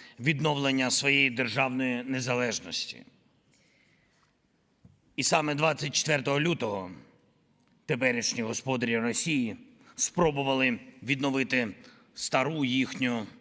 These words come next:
чи то радянську, чи то російську імперію, чи то гібридну імперію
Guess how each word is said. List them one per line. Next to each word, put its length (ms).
чи 160
то 100
радянську, 680
чи 160
то 180
російську 720
імперію, 640
чи 160
то 120
гібридну 600
імперію 560